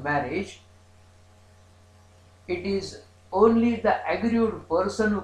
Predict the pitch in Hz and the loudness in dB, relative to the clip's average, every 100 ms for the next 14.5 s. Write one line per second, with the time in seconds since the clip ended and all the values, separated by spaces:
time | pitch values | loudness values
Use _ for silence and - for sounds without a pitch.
0 | 185 175 165 - 185 - - 175 190 190 | -6 -8 -10 -4 -4 -4 -8 -6 -4 -4
1 | 175 160 165 165 151 143 190 160 127 131 | -4 -4 -4 -6 -10 -2 -2 -2 -6 -14
2 | - - - 196 196 208 208 226 233 220 | -18 -20 -10 -4 0 0 2 2 0 0
3 | 220 226 226 226 226 - 240 - - - | 0 0 0 0 0 0 -4 -6 -12 -20
4 | - - - - - - - 151 151 170 | -20 -20 -20 -20 -20 -20 -8 -2 -2 -2
5 | 175 - - - - - - - - - | -4 -8 -18 -20 -20 -20 -20 -20 -20 -20
6 | - 151 175 165 156 151 147 139 - - | -12 -2 0 2 2 0 -2 -8 -10 -2
7 | 208 214 190 156 - 160 170 175 160 165 | 2 2 0 -6 -4 0 0 -2 -6 -8
8 | 165 165 160 151 147 - 135 151 185 - | -6 -8 -6 -6 -6 -12 -10 -6 -6 -4
9 | 185 180 151 151 147 180 180 175 160 151 | -6 -4 -4 -4 0 4 4 2 -10 -4
10 | 190 208 - - - 165 202 208 - 180 | -2 -2 -6 -20 -12 0 0 0 -2 -2
11 | 180 - 185 - 175 151 - 190 202 180 | -2 -6 -8 -8 -10 -10 -4 -4 -4 -6
12 | 156 147 185 214 - 185 - 160 170 170 | -6 -4 -4 -4 -4 -6 -6 -8 -6 -8
13 | 151 175 180 170 147 165 180 - 147 143 | -8 -10 -8 -8 -6 -8 -8 -10 -8 -2
14 | 190 160 147 208 | 0 0 -4 -6